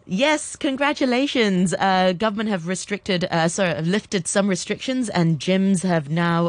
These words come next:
uh, reopened. And I think the, the great thing is, you know, apart from sort of, uh, uh, uh, gym owners and business people sort of rejoicing about this, a lot of the public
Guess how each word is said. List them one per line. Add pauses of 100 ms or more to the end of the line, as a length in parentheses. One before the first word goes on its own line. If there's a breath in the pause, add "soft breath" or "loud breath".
uh,
reopened. (460 loud breath)
And
I
think
the, (220)
the
great
thing
is,
you
know,
apart
from
sort
of, (180)
uh, (200)
uh,
uh,
gym
owners
and
business
people (140 loud breath)
sort
of
rejoicing
about
this,
a
lot
of
the
public